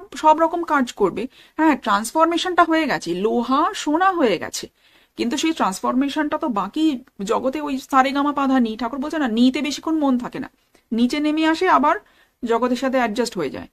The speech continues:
কারণ জগতে যদি জীবন ধারণ করতে হয় এবং ঠাকুর যাকে যন্ত্র করে যেমন কাজ করাবেন, সে সেরকম কাজ করে যাবে স্বেচ্ছায়,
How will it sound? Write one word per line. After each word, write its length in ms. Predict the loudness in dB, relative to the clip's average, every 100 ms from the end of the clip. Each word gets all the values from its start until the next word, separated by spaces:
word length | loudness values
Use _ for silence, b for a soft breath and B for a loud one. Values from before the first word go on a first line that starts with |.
| -6
কারণ 180 | 0 2
জগতে 300 | 2 -2 -4
যদি 220 | -4 -4
জীবন 280 | -4 -4 -6
ধারণ 240 | -2 -2
করতে 300 | -2 -4 -4
হয় 260 | -2 -2 -2 B B -4
এবং 340 | 2 6 4 2 -6 -8
ঠাকুর 540 | -6 -4 -4 -2 -4 -6 -12 -12 -12 -10
যাকে 300 | -6 -4 -2
যন্ত্র 640 | -2 -2 -2 0 2 0 -2
করে 380 | 0 2 2 -2 b b b b 2
যেমন 320 | 4 4 2
কাজ 300 | 2 -2 -2
করাবেন, 460 | -2 0 0 -2 -6
সে 280 | -6 -4
সেরকম 400 | -2 -2 -2 -4
কাজ 240 | -2 -4 -4
করে 200 | -2 -2
যাবে 200 | -2 -4
স্বেচ্ছায়, 580 | -2 -4 -2 0 2